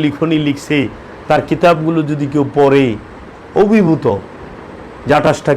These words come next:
কিতাব, কোরআনের অনুবাদ, শব্দে শব্দে, আরবি শব্দ ভাণ্ডারের অভাব থাকবে না। একজন একটা আয়াত কইয়া সাইরা যাইব, সম্ভব না। এর লেগে আমি এক মৌলবীর লোকে ডিবে ডিবে ছিলাম, আমি নবী সম্পর্কে কোরআনের দলিল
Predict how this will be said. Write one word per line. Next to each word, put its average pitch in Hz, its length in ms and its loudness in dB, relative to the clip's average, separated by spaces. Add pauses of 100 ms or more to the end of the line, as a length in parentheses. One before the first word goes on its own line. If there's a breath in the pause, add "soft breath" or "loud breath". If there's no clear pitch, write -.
কিতাব, 123 340 2 (460)
কোরআনের 147 380 2 (320)
অনুবাদ, 131 420 4 (480)
শব্দে 180 320 2 (100)
শব্দে, 160 260 2 (480)
আরবি 165 360 2 (180)
শব্দ 160 240 0 (120)
ভাণ্ডারের 160 380 4
অভাব 147 240 2
থাকবে 139 300 -2
না। 110 60 -4 (400 loud breath)
একজন 160 300 2
একটা - 180 0 (100)
আয়াত 180 300 4
কইয়া 147 240 4
সাইরা 185 300 4
যাইব, 135 200 0 (680)
সম্ভব 160 420 4
না। 151 140 4
এর 151 100 4
লেগে 165 200 4
আমি 160 140 2
এক 160 120 -2
মৌলবীর 180 340 0
লোকে 160 220 0
ডিবে 160 240 0
ডিবে 165 180 0 (100)
ছিলাম, 165 260 2 (540 loud breath)
আমি 170 140 2 (120)
নবী 202 200 4 (100)
সম্পর্কে 180 500 2
কোরআনের 202 420 4
দলিল 185 200 4